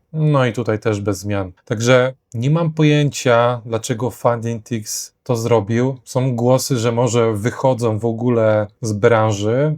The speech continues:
futures i skupiają się na C F D, gdzie mogą skamować ludzi dalej. Wiem, brzmi to bardzo źle, mieli bardzo fajne zasady, ale niestety nie mogę ich więcej polecać,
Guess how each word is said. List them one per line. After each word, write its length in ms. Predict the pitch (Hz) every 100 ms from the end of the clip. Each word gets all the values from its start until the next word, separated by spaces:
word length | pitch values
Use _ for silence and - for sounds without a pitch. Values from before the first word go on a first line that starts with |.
| -
futures 640 | 123 107 - 147 - - - 131
i 60 |
skupiają 480 | 127 - 107 120 117
się 160 | - 113
na 100 | 110
C 220 | - 117
F 140 | 110
D, 300 | 110 110 127 -
gdzie 160 | 110 107
mogą 420 | 110 107 117 110
skamować 680 | 107 - 107 110 104 104 -
ludzi 280 | 107 101 104
dalej. 440 | 101 101 123 156 - -
Wiem, 240 | 123 147
brzmi 360 | 151 113 113 127
to 160 | 131 110
bardzo 380 | 120 120 120
źle, 380 | 110 110 117 143 - -
mieli 240 | 110 110
bardzo 320 | 107 113 117
fajne 320 | - 123 120
zasady, 640 | 113 110 - 117 110 127 147 - _ -
ale 220 | 123 127
niestety 480 | 120 - 123 - 117
nie 120 | 117
mogę 260 | 117 110
ich 100 | 104
więcej 340 | 107 110 110 110
polecać, 720 | 113 107 104 120 131 -